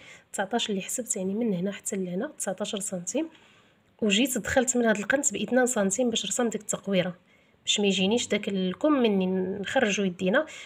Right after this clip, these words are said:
ما يبقى لناش داك القنت جاي داير هكذا، يعني تكون، تكون دايره العبايه. نتمنى يكون واضح. صافي، هاد كتشوفوا معايا راني قطعتها. نيس واحد النقطه في الاسفل، لاحظوا معايا هنايا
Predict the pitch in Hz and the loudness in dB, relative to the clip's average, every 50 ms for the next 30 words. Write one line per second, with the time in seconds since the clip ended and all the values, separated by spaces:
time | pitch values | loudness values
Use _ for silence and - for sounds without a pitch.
0 | - - - 220 - - 269 277 277 285 269 233 - 247 247 233 220 - - 262 | -10 -6 -4 -4 0 2 4 6 8 8 8 8 6 2 0 0 -2 0 2 2
1 | 247 233 - 208 190 202 202 196 180 190 190 185 185 180 190 185 - 180 180 170 | 2 2 2 0 2 4 4 4 4 4 2 2 2 2 0 -2 -2 -6 -10 -12
2 | - 196 190 185 - - - 220 208 208 202 196 190 202 - - - - - 220 | -10 -8 -8 -8 -8 -6 -4 -2 0 2 2 2 0 0 -4 -8 -12 -6 -2 -2
3 | 208 202 226 247 233 208 196 185 165 170 170 170 165 180 - - - - - - | 0 2 2 2 2 2 0 0 -2 -4 -4 -6 -6 -8 -10 -12 -18 -20 -20 -20
4 | - _ - - - - - - - - 196 196 190 190 190 - - 196 185 185 | -20 _ -20 -20 -20 -20 -14 -10 -8 -6 -4 -2 -2 -2 -4 -4 -6 -6 -4 -2
5 | 185 185 185 185 185 180 175 269 302 - - - - - - - - - - - | -2 -4 -4 -4 -4 -2 0 0 -2 -2 -4 -10 -16 -18 -18 -18 -18 -20 -20 -14
6 | - - - 226 - 240 240 233 - - 240 - - 233 226 - 226 202 190 196 | -8 -6 -6 0 2 4 2 4 2 0 0 2 2 2 0 0 0 2 4 6
7 | 202 196 196 196 - - - - - 190 170 - - 262 320 - - - - - | 4 4 4 2 0 -2 -4 -4 -4 -4 -4 0 2 2 2 2 -2 -8 -16 -18
8 | - - - - - - - 220 202 202 208 208 - - 214 214 214 214 - 202 | -18 -18 -18 -20 -20 -16 -10 -4 0 0 0 0 0 0 2 2 0 0 -2 -4
9 | - 208 202 208 208 - - 220 208 208 - - - 208 196 190 190 190 - - | 0 2 2 2 0 0 0 2 2 2 0 -2 0 2 2 2 2 2 0 0
10 | 202 - - - 330 359 - - - - - - - - - - - - - - | 0 0 6 6 6 6 6 0 -8 -16 -18 -18 -18 -18 -20 -20 -20 -20 -20 -20
11 | - - - - - - - - - - - - - - - - - - - 208 | -20 -20 -20 -20 -14 -12 -12 -12 -12 -18 -20 -20 -20 -20 -20 -20 -20 -8 -2 -2
12 | 214 214 214 208 202 190 180 170 175 180 185 185 185 180 170 170 175 | 0 0 0 0 0 0 2 2 2 2 2 2 0 0 0 -2 -2